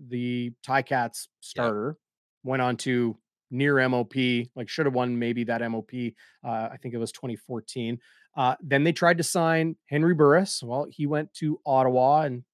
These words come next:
Speaker 1: went on to a Grey Cup and, and, uh, capping his illustrious career. Then they went to Drew Willy, who was the backup to Darian Durant in Saskatchewan, and the scouting report on Drew Willy was,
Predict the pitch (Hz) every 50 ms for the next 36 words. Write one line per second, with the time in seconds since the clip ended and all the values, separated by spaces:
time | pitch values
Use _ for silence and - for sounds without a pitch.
0 | _ - 131 123 123 131 120 - 139 131 117 127 123 123 120 - 131 120 127 -
1 | - 131 113 113 113 120 117 113 110 101 117 113 110 107 - _ _ _ _ _
2 | - 143 131 120 - 127 120 123 127 110 127 120 120 117 - - - 123 110 -
3 | - - 120 110 104 104 113 120 - _ _ _ _ _ _ _ _ _ _ _
4 | 127 123 165 180 190 196 196 175 170 170 147 - 156 135 135 151 151 139 147 151
5 | 139 127 117 101 117 143 139 139 139 123 113 131 123 107 135 131 139 147 - -
6 | 156 147 - - - 139 120 139 131 127 135 139 139 139 135 120 139 135 123 120
7 | 120 120 117 120 117 - - _ - 135 123 117 113 - - 117 - - - 156
8 | 151 160 160 - - - 131 110 92 92 104 _ _ _ _ _ _ _ _ _
9 | _ - 143 135 135 131 - - - - - 214 220 240 262 277 285 254 247 214
10 | - - - 160 151 147 156 - 165 143 143 139 135 120 113 135 151 165 165 151
11 | 160 165 175 170 156 135 123 117 113 110 110 113 113 113 - - -